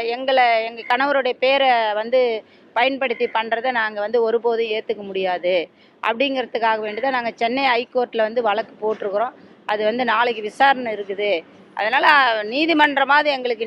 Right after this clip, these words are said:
நீதி வழங்கணும். ஏன்னா இவங்க யாருமே ஒரு புரிதலோட ஒரு படம் எடுக்கிறது இல்ல. சம்பந்தப்பட்டவங்க வாழ்ந்துட்டு இருக்கிறாங்க. வீரப்பனுக்கு பிறகு அவங்க வாரிசுகள், என-, எனக்கு ரெண்டு பெண், பொம்பளை பிள்ளைங்க இருக்குது,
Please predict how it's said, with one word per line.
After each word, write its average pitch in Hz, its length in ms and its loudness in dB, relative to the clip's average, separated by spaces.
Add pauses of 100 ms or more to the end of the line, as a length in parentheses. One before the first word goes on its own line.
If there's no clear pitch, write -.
நீதி 262 220 -2
வழங்கணும். 226 560 0
ஏன்னா 294 140 2 (100)
இவங்க 269 200 -6
யாருமே 285 440 4 (100)
ஒரு 269 180 2
புரிதலோட 285 500 2 (120)
ஒரு 247 180 0
படம் 247 280 2
எடுக்கிறது 233 440 -2
இல்ல. 208 120 0 (420)
சம்பந்தப்பட்டவங்க 302 800 2 (100)
வாழ்ந்துட்டு 277 420 2
இருக்கிறாங்க. 247 360 0 (160)
வீரப்பனுக்கு 269 460 -2
பிறகு 262 220 2
அவங்க 254 220 -2
வாரிசுகள், 247 480 2 (120)
என-, 226 180 -2
எனக்கு 262 240 0
ரெண்டு 254 220 -2
பெண், 262 180 0 (420)
பொம்பளை - 280 0
பிள்ளைங்க 247 280 -4
இருக்குது, 254 240 0